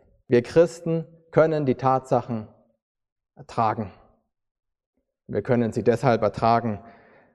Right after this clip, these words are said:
weil Christus uns ein Mittel gegeben hat, um sie zu ertragen.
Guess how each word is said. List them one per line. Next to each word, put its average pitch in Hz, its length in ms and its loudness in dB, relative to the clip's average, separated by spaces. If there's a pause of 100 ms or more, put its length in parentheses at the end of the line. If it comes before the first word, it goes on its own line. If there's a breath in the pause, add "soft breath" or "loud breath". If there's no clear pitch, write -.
weil 107 140 2
Christus 135 420 0
uns 123 180 -2
ein 107 160 0
Mittel 135 280 2
gegeben 113 500 -2
hat, - 280 -10 (640)
um 123 180 -2
sie 107 160 -4
zu - 140 -4
ertragen. 101 560 -8